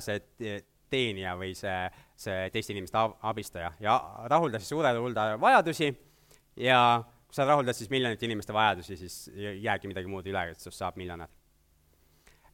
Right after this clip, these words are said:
Kiirtekütus on kirg, mitte armastus. Et, ja eesmärgi suhtes, et miks sa seda teed. Mitte siis, äh, armastus tegevuse vastu.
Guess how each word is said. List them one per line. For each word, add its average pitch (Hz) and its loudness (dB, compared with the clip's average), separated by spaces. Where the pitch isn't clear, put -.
Kiirtekütus 170 6
on 127 0
kirg, 202 6
mitte 135 0
armastus. 117 0
Et, 117 -6
ja 135 8
eesmärgi 127 4
suhtes, 92 -8
et - -12
miks 135 -4
sa 110 -4
seda 95 -8
teed. 110 0
Mitte 147 0
siis, 117 -6
äh, 107 4
armastus 123 2
tegevuse 104 -2
vastu. 90 -10